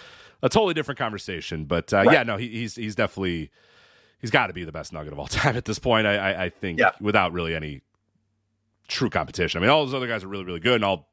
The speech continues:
Speaker 1: you know, played their parts. But, uh, yeah, two-time M V P, leading them to the finals. It's, yeah, it's, it's, it's mounting up for, uh, Jokic now. And yeah, even if he left in, like, a year or two or whatever, which seems unfathomable at this time, like, yeah, it just, you know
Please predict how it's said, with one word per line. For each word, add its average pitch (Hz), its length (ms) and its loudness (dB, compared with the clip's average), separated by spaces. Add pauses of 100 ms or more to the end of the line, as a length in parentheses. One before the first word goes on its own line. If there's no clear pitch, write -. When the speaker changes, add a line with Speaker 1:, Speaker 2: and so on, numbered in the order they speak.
(140)
Speaker 1:
you 95 80 -8
know, 80 40 -4
played 90 200 -2
their 76 80 -4
parts. 76 320 -2
But, 73 260 -6
uh, 71 160 -2 (340)
yeah, 90 120 0
two-time 139 340 2
M 123 80 0
V 110 120 -4
P, 101 380 -6 (240)
leading 113 280 2
them 104 120 2
to 95 100 0
the 85 60 -2
finals. 92 800 0
It's, - 380 -10
yeah, 69 160 -4
it's, 76 380 -4
it's, 87 240 -4
it's 101 180 -2
mounting 117 500 -2
up 90 220 -10
for, 85 240 -12 (400)
uh, 80 120 0
Jokic 87 420 0
now. 85 260 2
And 80 140 -4
yeah, 80 140 -2
even 123 180 2
if - 80 -2
he 131 80 0
left 113 360 0
in, 107 120 -8
like, 92 180 -8
a 104 80 -6
year 101 260 -4
or 90 60 -6
two 98 180 0
or 87 120 2
whatever, 85 260 0
which 85 160 -2
seems 95 180 0
unfathomable 87 460 2
at 82 80 -2
this 85 160 -8
time, 113 280 2
like, 82 280 -4 (440)
yeah, - 160 -6
it 69 60 -10
just, - 220 -6
you 85 80 -4
know - 160 -14